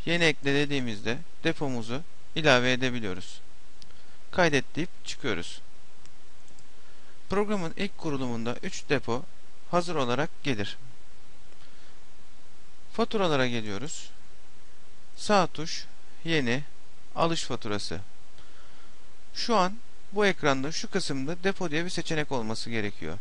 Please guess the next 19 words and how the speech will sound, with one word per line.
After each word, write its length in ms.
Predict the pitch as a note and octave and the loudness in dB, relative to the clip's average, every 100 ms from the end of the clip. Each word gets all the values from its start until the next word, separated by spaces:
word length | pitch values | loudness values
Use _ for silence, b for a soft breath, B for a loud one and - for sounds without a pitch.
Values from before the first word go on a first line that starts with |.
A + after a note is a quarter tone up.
| B B B - | B B B 0
Eğer 220 | D3 F#3 | 2 4
yoksa 580 | F#3+ G#3 B3 - C#3+ F3+ - - - - - | 2 2 2 2 2 2 0 -2 -2 -2 0
buradan 340 | F#3 E3+ D3+ | 0 0 0
çıkıyoruz. 640 | C#3 - G3+ F3+ F3+ - - - - - - - - - - - - - - - - - - - - | 0 0 0 0 0 0 0 -2 -2 -2 -2 -2 -2 -2 -2 -2 -2 -2 -2 -2 -2 -2 -2 0 4
Araçlar, 680 | E3+ G3+ F#3+ - B2+ D#3 - - - - - | 6 6 4 2 0 0 -2 -2 -2 -2 -2
seçenekler 600 | - F3+ F#3+ F#3 F3+ E3+ | 0 0 2 2 2 0
kısmına 440 | - - - C3 | 0 -2 0 0
geliyoruz. 540 | A#2+ A2+ A2 A2 - - - - - | 0 0 0 0 -2 -2 -2 -2 -2
Buradan 360 | G3+ E3+ C#3 D3+ - - - - F3+ | 0 2 2 0 0 -2 -2 0 2
depo 240 | G3 A3+ | 2 2
kontrolü 560 | - F#3 E3+ - D#3 F#3 | 0 0 0 0 0 2
yapılacak 600 | E3 - D#3 D#3 D#3+ - - - - - - | 2 4 2 4 2 0 -2 -2 -2 -2 0
kısmını 380 | D#3+ - - C#3+ | 0 0 0 0
işaretleyip 580 | E3+ F#3+ D#3+ C#3 F3 - | 0 2 2 2 -2 0
tamam 380 | - F3+ E3 C3+ | 2 2 2 0
diyoruz. 380 | G#2+ F#2+ G2 - - - B B B B - | 0 0 -2 -2 -2 -2 B B B B 2
Tekrar 340 | A#3+ - F3+ | 2 4 2
faturalara 680 | D3 D3+ - C#3+ B2+ A#2+ A2 | 2 0 0 0 0 2 2
geliyoruz. 600 | A2 D3+ F3+ F3+ F3+ - | 0 0 0 -2 -2 -2